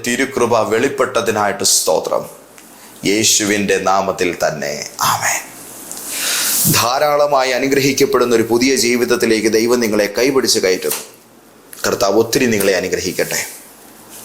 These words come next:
ഇന്ന് പകൽ കോട്ടയത്ത് നാഗമ്പടത്തുള്ള റെഡ് ക്രോസ് സൊസൈറ്റി ഓഡിറ്റോറിയത്തിൽ നമ്മുടെ വിടുതൽ ശുശ്രൂഷ നടക്കുന്നുണ്ട്. നാളെ കഴിഞ്ഞ്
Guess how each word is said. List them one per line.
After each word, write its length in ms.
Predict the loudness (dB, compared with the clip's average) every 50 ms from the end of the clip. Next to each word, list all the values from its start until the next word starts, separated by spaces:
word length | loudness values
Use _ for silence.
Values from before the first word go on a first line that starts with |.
| -4 -2 0
ഇന്ന് 140 | 2 2 2 2 0
പകൽ 200 | 0 2 2 0 2 0 0
കോട്ടയത്ത് 540 | 0 0 0 0 0 0 0 0 0 0 0 -2 -6 -12 -16 -8 -2 0
നാഗമ്പടത്തുള്ള 680 | 0 0 2 0 0 0 0 -2 0 0 0 2 2 2 0 0 -2 -6 -14 -16 -18 -20 -20 -20 -20 -20 -20 -20 -20 -20 -14 -8 -4 -2
റെഡ് 200 | 0 0 -2 -2 -2
ക്രോസ് 280 | 0 0 0 0 0 0
സൊസൈറ്റി 380 | 0 0 0 0 0 0 0 2 2
ഓഡിറ്റോറിയത്തിൽ 480 | 2 2 2 2 2 2 2 0 0 0 0 -2 -2
നമ്മുടെ 220 | -2 0 0 0 0 0 0
വിടുതൽ 320 | 0 0 2 2 2 2 2 2
ശുശ്രൂഷ 340 | 0 0 0 0 0 2 2 2 2
നടക്കുന്നുണ്ട്. 520 | 0 0 -2 -2 -4 -4 -4 -4 -4 -6 -8 -8 -14 -20 -20 -20 -20 -20 -20 -20 -20 -20 -20 -20 -20 -18 -18 -18 -18 -18 -18 -18 -16 -16 -14 -14 -14 -14 -12 -12 -12 -12 -12 -12 -12 -6 -2 -2 0
നാളെ 280 | 2 2 2 2 2 2
കഴിഞ്ഞ് 300 | 0 0 0 0 0 0